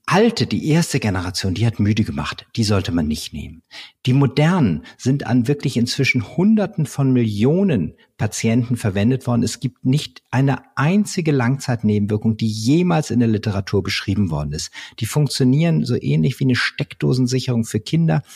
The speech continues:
Die gehen in den Körper rein, blockieren das Molekül, das es an den Histaminrezeptor andocken kann und werden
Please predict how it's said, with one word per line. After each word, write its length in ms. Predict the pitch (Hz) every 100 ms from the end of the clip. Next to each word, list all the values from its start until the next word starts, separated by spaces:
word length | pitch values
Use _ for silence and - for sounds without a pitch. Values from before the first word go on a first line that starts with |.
| - _ 117
Die 160 | 113
gehen 240 | - 127 113
in 60 |
den 100 | 101
Körper 320 | - 113 107
rein, 400 | 95 113 147 160
blockieren 920 | 123 101 - - 175 180 180 170 156 - _
das 280 | 110 101 - - - -
Molekül, 640 | 113 107 98 - - 165
das 180 | 135 110
es 120 | 104
an 140 | - 95
den 160 | 87
Histaminrezeptor 1400 | 80 98 98 - 80 90 113 127 113 110 - 123 - - -
andocken 560 | 127 156 135 - 135
kann 340 | - 120 120 113 - - - -
und 180 | 147 123
werden 260 | 131 123